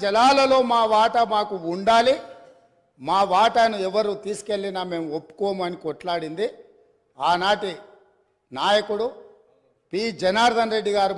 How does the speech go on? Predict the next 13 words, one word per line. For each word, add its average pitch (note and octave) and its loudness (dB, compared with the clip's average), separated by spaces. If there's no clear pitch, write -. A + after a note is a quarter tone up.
మాట్లాడిండ్రు E3+ -4
తప్ప D3+ -2
వీళ్ళు F#3+ 0
కాదు. D3 -4
కాబట్టి C4+ 2
ఈరోజు B3+ 4
వీళ్ళందరూ B3 4
ఏ A#3+ 6
పాలకుల B3+ 2
గురించి A#3+ -8
మాట్లాడుతున్నారో G#3 -4
ఆ F3 4
పాలకులు B3 2